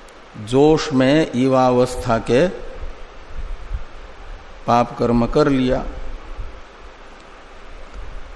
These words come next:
तो ये अब वृद्धावस्था में लगता है, मृत्यु समीप में आता है, तो पाप कर्म का फलोपभोग करने के लिए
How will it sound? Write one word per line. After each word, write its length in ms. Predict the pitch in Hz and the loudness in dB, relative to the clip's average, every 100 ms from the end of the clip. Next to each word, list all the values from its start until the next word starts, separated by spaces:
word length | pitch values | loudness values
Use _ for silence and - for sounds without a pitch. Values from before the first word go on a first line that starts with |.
| - - - - - - - | -16 -14 -14 -14 -14 -12 -8
तो 160 | - 120 | 0 0
ये 400 | 120 143 147 - - - - | 4 2 2 -6 -16 -18 2
अब 160 | 143 156 160 170 - - - - - - - | 4 8 6 4 -6 -14 -18 -20 -20 -12 2
वृद्धावस्था 800 | 131 135 143 143 143 139 147 | 2 4 6 8 6 4 4
में 280 | 139 143 131 | 6 6 4
लगता 500 | 127 135 - 147 139 | 2 0 4 6 6
है, 420 | 120 123 120 113 | 4 2 2 2
मृत्यु 420 | 110 120 120 135 123 | 2 2 0 -2 0
समीप 420 | 123 120 117 - | 2 2 2 0
में 80 | 113 | 0
आता 300 | 107 - 110 | 0 0 0
है, 140 | 110 | 0
तो 360 | - 110 104 101 - - - - - - - | 0 -2 -4 -8 -16 -20 -20 -20 -20 -12 2
पाप 320 | 117 127 139 | 4 4 2
कर्म 420 | 123 127 120 120 | 0 2 2 2
का 260 | 113 135 139 | 2 2 2
फलोपभोग 880 | - 120 120 117 131 127 143 - | 2 0 0 0 2 4 2 2
करने 360 | - 120 123 123 | -2 2 2 0
के 220 | 120 120 | -2 -4
लिए 580 | 107 98 110 160 190 - | -2 -2 2 2 0 -10